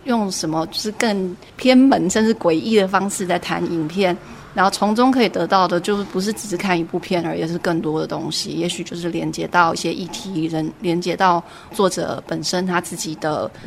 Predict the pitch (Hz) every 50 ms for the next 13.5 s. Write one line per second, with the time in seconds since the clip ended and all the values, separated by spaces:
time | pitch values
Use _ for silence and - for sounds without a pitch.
0 | - - - 208 185 - 170 160 151 - - 180 180 185 175 180 165 156 156 180
1 | 180 185 202 170 165 180 180 - - - 180 160 214 185 - - 117 135 135 -
2 | 151 156 - - 160 143 151 156 170 - - - - - - - - - 180 202
3 | 208 208 202 - 214 202 202 208 202 196 208 202 190 185 175 - - - - 175
4 | 185 190 185 185 180 - - - 320 311 302 - - - - - 208 196 185 180
5 | - 190 180 175 175 165 - 170 175 180 190 196 190 196 196 - - - - -
6 | - 185 170 175 214 226 208 180 180 180 - - - 196 180 156 165 151 160 -
7 | 180 185 185 170 - 185 170 156 160 190 202 196 180 180 180 - - - - -
8 | - - 185 175 196 190 220 196 185 208 196 190 202 202 196 208 214 208 208 202
9 | - 190 175 170 202 214 202 180 180 - 190 - 170 165 156 160 156 165 165 170
10 | 175 180 - - 180 170 196 - - - - - 202 196 - - - - 180 175
11 | 175 180 175 - 185 175 202 175 - 190 180 170 - - - - - 165 170 165
12 | 175 170 180 180 185 165 170 180 180 170 180 185 185 175 - - - 175 170 170
13 | 170 170 180 175 - - 190 175 175